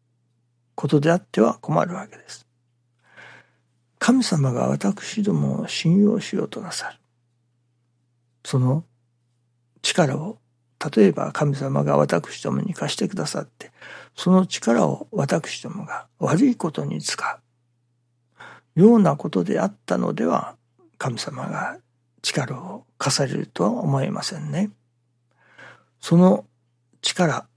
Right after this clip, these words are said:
神様から力を借りて、私利私欲を満たすことのために、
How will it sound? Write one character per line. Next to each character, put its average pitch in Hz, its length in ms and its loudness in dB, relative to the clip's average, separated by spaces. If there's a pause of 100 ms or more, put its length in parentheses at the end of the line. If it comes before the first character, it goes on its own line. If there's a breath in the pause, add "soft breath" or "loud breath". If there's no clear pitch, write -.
神 156 220 2
様 143 300 -2
か 143 120 -4
ら - 240 -4 (320)
力 165 400 -2
を - 80 -6
借 190 220 -6
り 175 60 -10
て、 - 280 -16 (160)
私 - 220 0
利 160 120 2
私 - 180 -4
欲 165 320 2
を - 120 2
満 175 140 -4
た 214 160 -2
す - 100 -6
こ 87 120 -6
と - 120 -4
の - 120 -6
た - 140 -10
め 180 140 -10
に、 - 60 -20